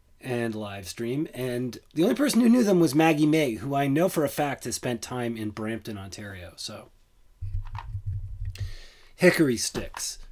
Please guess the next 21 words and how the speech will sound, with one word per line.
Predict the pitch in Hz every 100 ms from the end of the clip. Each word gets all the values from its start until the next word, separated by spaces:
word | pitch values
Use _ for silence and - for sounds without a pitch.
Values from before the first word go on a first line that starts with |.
| -
S-, | - - - - 156
S | 160 160
T | - - 175 165
I | 143 156 160
X. | 160 143 131 - -
What | 120 139 170
are | 165 170
they? | 160 170 175
I | - 127
suppose | 127 135 170 -
hickory's | 160 143 135 113 104
in | 101 95
the |
mix. | 92 98 - - - _ _ _ _ _ _ _
But | 151
they're | 170
sort | - 214
of | 202 165
like | 165 139 123 - - - _ _ _ _ _
julienne | - 120 143 151 131 127 127 127 107 - _ _ _ _ _ _
potato | 113 - 135 131 113 90